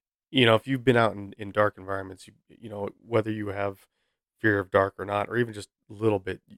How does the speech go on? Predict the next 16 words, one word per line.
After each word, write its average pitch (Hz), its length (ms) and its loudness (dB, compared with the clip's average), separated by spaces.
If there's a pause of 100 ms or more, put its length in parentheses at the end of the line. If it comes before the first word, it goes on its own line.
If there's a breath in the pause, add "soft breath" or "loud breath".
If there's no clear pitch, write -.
you 120 80 -20
kind 117 220 2
of 110 100 2
understand 98 500 -4
that 90 140 -16
idea 92 280 -8
of, 90 100 -16 (160)
you 104 100 -10
know, 98 80 -4
during 113 260 2
the 107 60 0
day, 104 180 2
you 98 120 -4
have 98 180 -10
much 101 240 -4
better 95 320 -4